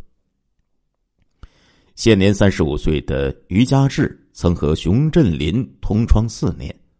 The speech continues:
在他的记忆中，熊的性格比较活泼，学习成绩不差，就是说话阴阳怪气，好出风头，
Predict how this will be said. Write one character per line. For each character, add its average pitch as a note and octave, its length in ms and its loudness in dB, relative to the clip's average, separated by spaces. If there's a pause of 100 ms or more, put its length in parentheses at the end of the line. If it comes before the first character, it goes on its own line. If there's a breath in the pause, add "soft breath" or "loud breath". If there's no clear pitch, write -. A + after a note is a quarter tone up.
(440 loud breath)
在 D2+ 200 -2
他 D2 140 -4
的 D2+ 60 -4
记 D#2 200 -6
忆 B1+ 120 -6
中， F#2 200 -4 (360)
熊 D#3+ 360 0
的 G3+ 80 4
性 G2 320 0
格 - 140 -10 (340)
比 C#2+ 140 -6
较 C#2+ 140 -4
活 C#2+ 200 -8
泼， G#2+ 320 -8 (460 soft breath)
学 E2 260 -2
习 D#2+ 140 -4
成 E2 300 -6
绩 - 120 -6
不 C#2+ 120 -8
差， D#3 200 -4 (540 soft breath)
就 B3+ 220 4
是 - 160 -2
说 C#2+ 260 -4
话 D2 400 -6 (140)
阴 A2+ 160 2
阳 A2+ 180 2
怪 C#3 240 -2
气， - 320 -6 (220)
好 - 260 -2
出 D#2 160 -2
风 F3 240 0
头， - 260 -6